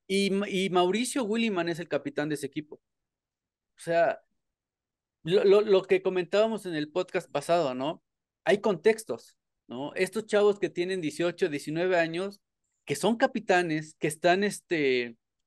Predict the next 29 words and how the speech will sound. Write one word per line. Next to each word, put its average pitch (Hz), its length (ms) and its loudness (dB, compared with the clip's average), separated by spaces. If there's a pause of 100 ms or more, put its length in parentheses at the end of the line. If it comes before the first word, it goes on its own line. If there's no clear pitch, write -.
(180)
que 202 80 -4
están 202 240 0
picando 208 440 2
piedra, 196 360 4
que 156 100 -14
están 170 200 -8
tratando 180 460 -4
de 143 120 -4
llegar 143 260 0
al 160 100 -2
fútbol 160 300 -6
profesional 135 680 -6 (280)
y 151 120 -4
que 175 80 2
están 202 220 2
destacando. 185 760 -2 (480)
Hay 208 180 0
que 240 200 2
darles 185 300 2
más 160 180 0
visibilidad 123 640 -4
a 120 80 0
ellos, 170 540 -2
¿no? 127 220 -10
Y 170 80 -4
no 185 100 2
enfocarte 208 460 0
tanto 196 500 2
en, 151 180 -4